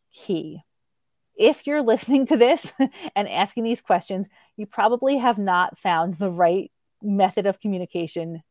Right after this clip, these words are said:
just yet. But don't lose hope <laughs> because there's a lot of different ways to move forward with communication. A couple of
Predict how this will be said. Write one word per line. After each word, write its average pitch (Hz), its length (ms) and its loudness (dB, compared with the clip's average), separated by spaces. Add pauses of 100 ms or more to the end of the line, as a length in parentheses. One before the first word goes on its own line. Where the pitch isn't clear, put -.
just 170 300 0
yet. 151 220 -4 (360)
But 202 180 0
don't 214 240 2
lose 339 200 0
hope 170 400 -4
<laughs> - 100 -20
because - 920 2 (260)
there's 240 200 2
a 247 60 6
lot 214 300 0
of 220 100 -4
different 208 240 -8
ways 175 360 -6
to - 80 -14
move 175 200 -8
forward 170 440 -6 (400)
with 180 400 -4 (180)
communication. 165 800 -10 (640)
A 190 120 4
couple 370 380 2
of 370 120 0